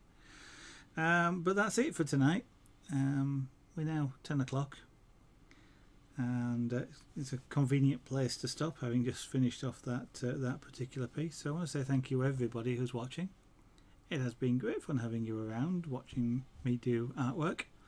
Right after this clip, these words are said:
If there's anybody who is watching that isn't following, I would of course encourage you to follow me. Uh, that way, you know, theory, Twitch will, uh, notify you when I go live, so you'll be able to see me, uh,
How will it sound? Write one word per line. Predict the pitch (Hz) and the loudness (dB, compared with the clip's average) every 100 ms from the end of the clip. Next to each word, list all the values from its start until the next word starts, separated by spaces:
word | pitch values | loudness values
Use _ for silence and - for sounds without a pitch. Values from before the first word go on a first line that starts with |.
| - - - - - - - - | -20 -20 -20 -20 -20 -20 -20 -6
If | |
there's | 165 160 | 0 2
anybody | 220 185 180 156 | 4 4 6 6
who | 147 | 8
is | 190 | 6
watching | 165 214 - 240 240 | 4 0 2 4 4
that | 151 135 - | 4 0 0
isn't | 135 143 | 0 0
following, | - 139 190 262 214 | 0 2 4 2 2
I | 131 | 2
would | 131 131 | 2 2
of | 120 | 0
course | - 123 - | -2 -4 -2
encourage | 123 120 127 113 110 | -2 -2 -2 -2 -2
you | 120 110 | -2 -2
to | - - | -6 -10
follow | - 120 120 | -2 0 2
me. | 160 302 - - - - - - - - - | 0 -2 -6 -20 -20 -20 -20 -20 -20 -16 -8
Uh, | 127 123 117 139 147 | -4 -2 -2 -6 -4
that | 139 | -4
way, | 151 139 151 160 175 - | -2 0 2 0 -4 -4
you | 131 | -2
know, | 151 143 | -2 -4
theory, | - - - 143 151 165 | -16 -8 0 2 2 0
Twitch | - 165 - - | -2 -4 -4 -4
will, | 143 135 131 | -2 0 0
uh, | 139 | 2
notify | 143 135 131 127 - 127 | 4 4 2 -4 0 2
you | 127 123 | 2 2
when | 123 120 | 2 2
I | 120 | 2
go | 127 123 | 0 0
live, | 131 190 240 | 2 2 2
so | - | 2
you'll | 131 120 | 2 2
be | 120 | 0
able | 110 | -4
to | - | -8
see | - 120 117 | -6 -2 0
me, | 117 113 117 | -2 -2 -2
uh, | 120 | -2